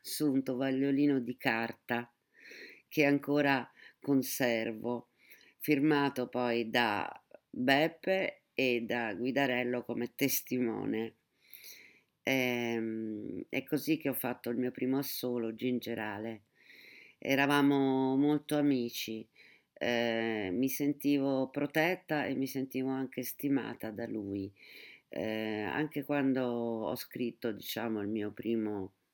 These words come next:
testo, eh, per la Biennale, mm, per Notturni Diamanti, primo testo, diciamo, non solo poetico, ma,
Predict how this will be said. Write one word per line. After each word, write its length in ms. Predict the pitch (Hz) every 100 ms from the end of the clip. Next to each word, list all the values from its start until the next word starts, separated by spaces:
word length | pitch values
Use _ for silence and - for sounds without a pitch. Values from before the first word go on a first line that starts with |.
| _ _
testo, 800 | 117 117 107 - - 107 92 - _ _ _ _ _ _ _ _ _ _
eh, 420 | 92 104 98 95 -
per 180 | 117 107
la 160 | 113
Biennale, 1040 | 107 117 113 113 110 104 101 101 104 107 -
mm, 120 | - 101
per 260 | - 95
Notturni 580 | 113 110 - 113 95 110
Diamanti, 920 | 92 110 113 101 98 98 - 107 104 - _
primo 300 | - 113 104
testo, 420 | 98 107 107 -
diciamo, 640 | 95 85 110 101 104 101 98
non 240 | 104 104
solo 360 | 98 113 107 98
poetico, 920 | 101 101 107 110 107 101 - 92 95
ma, 520 | 95 90 92 98 87